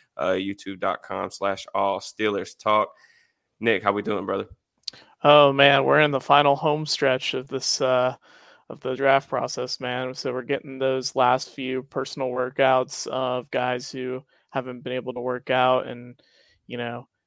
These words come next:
Speaker 2: I'm really excited to talk offensive line. It's definitely one of my weaker positions, but it's always one I, I always like to talk about and gain some s-, pers-, perspective on for sure.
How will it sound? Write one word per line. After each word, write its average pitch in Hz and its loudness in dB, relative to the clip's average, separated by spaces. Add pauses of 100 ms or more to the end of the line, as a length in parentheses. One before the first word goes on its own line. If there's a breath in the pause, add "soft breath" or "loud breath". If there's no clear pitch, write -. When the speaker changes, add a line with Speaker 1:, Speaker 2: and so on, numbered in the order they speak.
(100)
Speaker 2:
I'm 131 -10
really 139 2
excited 131 0
to 131 -6
talk 127 -2
offensive 127 -4
line. 127 -4
It's 127 -16
definitely 151 -2
one 147 -2
of 143 -6
my 135 0
weaker 143 -2
positions, 160 -6
but - -2
it's 131 -6
always 127 -4
one 127 -8
I, 127 -8 (140)
I 127 -6
always 123 -8
like - -8
to - -20
talk - -6 (100)
about - -2
and 143 -18 (260)
gain 127 -4
some - -16
s-, - -12 (100)
pers-, 127 -16 (140)
perspective - -6
on - -10
for - -16
sure. - -12